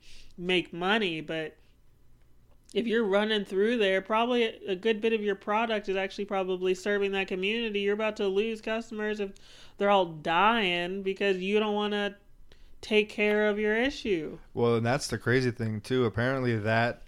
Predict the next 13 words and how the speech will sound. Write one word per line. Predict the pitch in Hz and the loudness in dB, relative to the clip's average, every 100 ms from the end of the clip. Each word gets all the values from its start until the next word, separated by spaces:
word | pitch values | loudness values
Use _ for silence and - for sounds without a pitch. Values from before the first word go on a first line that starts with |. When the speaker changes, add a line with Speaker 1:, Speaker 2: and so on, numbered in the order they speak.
| - | -6
Speaker 2:
area | 123 120 117 110 | 0 2 2 0
right | 107 110 110 | 0 -2 -2
there, | 113 113 110 | -2 0 0
that, | 104 95 - - | -2 -8 -14 -8
that | 117 110 - - - | -4 -4 -6 -16 -12
railway | 113 113 113 113 110 | -4 -2 0 0 -2
that | 107 104 | -6 -6
runs | 107 104 107 | -8 -8 -8
through | - 110 107 | -8 -6 -6
is, | 101 | -6
like, | 104 104 - - - - - - | -6 -8 -12 -20 -20 -20 -20 -8
the | 110 101 | -4 -4
heart, | - - 123 120 110 | -4 0 2 2 -4